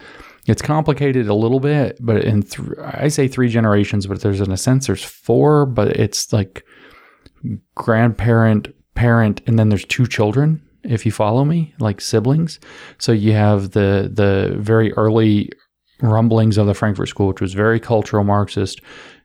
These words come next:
leading into Horkheimer. That's generation one. Horkheimer lays out the critical theory, very kind of formal. Uh, Marcuse takes over after Khrushchev is, is, is, is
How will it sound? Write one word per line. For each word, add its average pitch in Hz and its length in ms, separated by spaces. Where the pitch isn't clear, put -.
leading 107 300
into 101 180
Horkheimer. 107 540
That's 95 200
generation 98 580
one. 110 340
Horkheimer 98 600
lays 98 260
out 95 160
the 107 80
critical 98 320
theory, 110 480
very 98 340
kind 95 180
of 90 80
formal. 117 560
Uh, 98 240
Marcuse 104 640
takes 107 260
over 101 580
after 104 360
Khrushchev 101 720
is, 92 340
is, 101 320
is, 107 220
is - 260